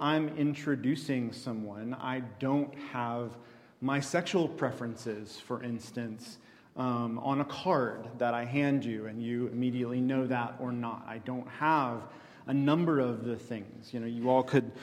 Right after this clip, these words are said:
could look at me as dressed I am and figure out some things about me and not at all figure out other things about me. And yet also, gender, or at least perceived gender, and the cultural things around that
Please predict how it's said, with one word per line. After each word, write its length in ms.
could 200
look 240
at 80
me 320
as 260
dressed 380
I 80
am 320
and 180
figure 320
out 220
some 260
things 240
about 300
me 160
and 200
not 160
at 180
all 360
figure 400
out 240
other 220
things 360
about 360
me. 180
And 240
yet 300
also, 680
gender, 720
or 120
at 80
least 280
perceived 920
gender, 420
and 180
the 60
cultural 720
things 400
around 420
that 220